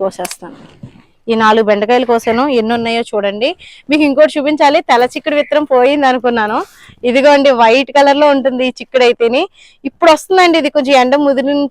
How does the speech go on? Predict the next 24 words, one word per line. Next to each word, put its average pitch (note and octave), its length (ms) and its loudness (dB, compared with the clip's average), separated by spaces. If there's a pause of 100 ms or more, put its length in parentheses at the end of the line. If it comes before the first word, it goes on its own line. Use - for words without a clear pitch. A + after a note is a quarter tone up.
తర్వాత C4+ 280 2 (140)
బాగా C#4 300 4
వచ్చింది. C4+ 360 -6
క్రాప్ B3+ 320 2
కూడా D#4+ 180 0
ఇది D4+ 140 -2
లేట్ C4+ 220 2
గా D4+ 100 4
వస్తుంది, B3 380 -6 (460)
జనవరి C4 420 4 (100)
అలా A#3+ 240 4
వస్తుందన్నమాట. B3 520 -2 (180)
ఇదిగోండి, G#3 300 -2 (100)
కాయలు A#3 260 2
అయితే C4+ 180 -10
చూసారా C#4 360 0 (720)
భలే B3 260 6
ఉంటాయి. D4+ 260 2
ఇది B3 180 0
ఫుల్ C#4+ 280 -2
వైట్ B3 320 2
మాట. F#3+ 160 -4 (1900)
బీరకాయలు A#3 560 2
వచ్చున్నాయండి, A#3+ 680 -2